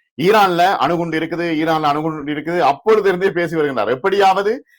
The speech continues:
ஈரானை அழித்து விட வேண்டும் என்பதுதான் அவர்களுடைய குறிக்கோளாக இருக்கிறது. அது நடைபெறக்கூடிய சாத்தியக்கூறு இல்லை. ஏன்னா இஸ்ரேல் வந்து அழிந்து கொண்டிருக்கிறது,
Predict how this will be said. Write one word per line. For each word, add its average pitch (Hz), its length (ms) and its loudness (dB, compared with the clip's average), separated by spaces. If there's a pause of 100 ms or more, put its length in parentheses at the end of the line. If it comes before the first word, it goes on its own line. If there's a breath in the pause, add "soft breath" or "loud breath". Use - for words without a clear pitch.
(160 soft breath)
ஈரானை 156 380 0
அழித்து 151 380 -2
விட 139 160 -2
வேண்டும் 147 440 -2
என்பதுதான் 110 580 -4 (280)
அவர்களுடைய 117 480 -2
குறிக்கோளாக 135 540 -2
இருக்கிறது. 98 500 -6 (200)
அது 120 440 -2 (320)
நடைபெறக்கூடிய 143 640 -2 (100)
சாத்தியக்கூறு 131 360 -2
இல்லை. 131 160 0
ஏன்னா 131 140 -4
இஸ்ரேல் 151 420 -2
வந்து 139 240 -2
அழிந்து 123 300 -2
கொண்டிருக்கிறது, 98 640 -6